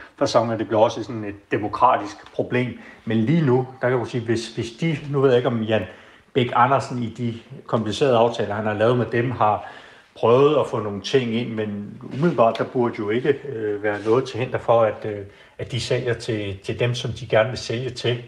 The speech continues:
Nu siger de, at de er der for the long term, altså det ikke er nogen, der bare lige kommer ind, køber Brøndby, og så sælger dem videre i morgen, at de, de er der på den lange bane. Men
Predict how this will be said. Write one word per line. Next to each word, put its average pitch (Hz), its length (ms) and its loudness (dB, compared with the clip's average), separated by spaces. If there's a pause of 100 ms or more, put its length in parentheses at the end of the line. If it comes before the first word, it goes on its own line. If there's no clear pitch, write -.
Nu 113 120 -4
siger 135 320 2
de, 120 160 -2 (320)
at 110 160 2
de 104 100 4
er 107 80 8
der - 180 2
for 117 100 2
the 101 220 -2
long 110 300 0
term, 113 400 0
altså 107 240 -4
det 95 140 -6
ikke 101 160 -2
er 107 80 0
nogen, 110 180 -6
der 110 60 -4
bare 107 160 2
lige 110 140 -2
kommer 104 180 -2
ind, 113 120 -2 (100)
køber 113 300 2
Brøndby, 113 280 0 (440)
og 113 120 -6
så 131 140 -4
sælger 110 260 2
dem 107 100 -4
videre 113 240 4
i - 20 -2
morgen, 104 280 0 (240)
at 107 220 -4
de, 107 240 -6
de 110 60 0
er 104 60 2
der 110 120 2
på 135 80 0
den 113 100 0
lange 110 280 2
bane. 110 300 -2 (340)
Men 113 160 0